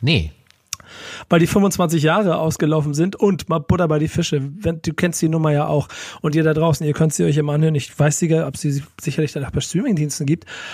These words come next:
Speaker 2: aber als du es damals gehört hast, hast du gedacht, okay, das geht hier eine Nummer zu weit, das muss unbedingt vom Markt?
Speaker 1: Nee, also guck mal, wa-, was interessiert Menschen in ihrer, in ihrer Teenagerzeit?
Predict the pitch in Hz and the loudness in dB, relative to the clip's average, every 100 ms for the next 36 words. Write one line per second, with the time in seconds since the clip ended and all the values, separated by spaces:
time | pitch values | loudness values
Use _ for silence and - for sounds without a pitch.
0 | - - 143 143 - - 156 160 - 170 | -6 0 4 2 0 -4 -2 -2 0 2
1 | 208 196 180 160 160 139 117 - - _ | 2 2 2 2 2 -2 -8 -10 -16 _
2 | _ _ _ _ _ - 160 165 185 160 | _ _ _ _ _ -4 -2 -2 -2 0
3 | 156 - 156 139 139 139 - 156 - 151 | 0 0 0 2 0 0 -2 -2 0 0
4 | 151 147 139 147 151 131 135 160 135 185 | 0 0 -2 0 0 0 -2 -2 -2 0
5 | 156 151 - 135 135 190 - _ _ _ | 0 0 -2 -2 -2 -4 -8 _ _ _
6 | _ _ _ _ _ 107 98 104 110 147 | _ _ _ _ _ -2 2 2 4 2
7 | 180 - - - - 110 113 113 - _ | 0 -4 -16 -12 -2 0 0 -2 -6 _
8 | _ _ _ _ _ _ - - 78 - | _ _ _ _ _ _ -6 -4 -6 -8
9 | - 98 - 98 120 - 110 113 - 107 | -6 -6 -4 -4 -4 -4 -2 0 0 0
10 | - 120 120 - 101 110 - 98 95 92 | 2 2 0 0 0 0 0 0 -2 -2
11 | 92 90 90 87 90 - _ _ - 95 | -2 0 0 0 -2 -4 _ _ -4 -2
12 | 101 92 87 113 120 95 101 90 - - | 0 -2 0 0 0 0 -2 -2 -4 -6
13 | - - - - - 90 117 - - | -8 -10 -6 -4 -2 -2 -2 -8 -10